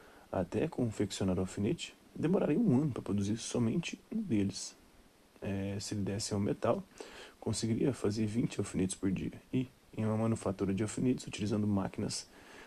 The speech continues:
com um trabalho distribuído em dezoito etapas, cada qual é executada por um operário,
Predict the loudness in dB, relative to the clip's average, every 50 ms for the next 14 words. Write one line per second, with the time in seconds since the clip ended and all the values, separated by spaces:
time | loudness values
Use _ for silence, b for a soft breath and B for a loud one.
0 | B B B -4 -2 0 2 2 2 2 0 2 2 0 0 -2 -2 -2 0 0
1 | 2 2 2 2 2 2 2 2 2 0 0 0 0 -2 0 0 0 0 2 0
2 | 0 -2 -2 -2 -2 -4 -2 -2 -2 -2 -2 -2 -2 0 2 2 2 0 0 -2
3 | -4 -2 -2 0 0 0 -2 -4 -6 -6 -6 -4 -2 -2 -2 -2 -4 -4 -2 0
4 | -2 0 0 0 2 2 2 2 0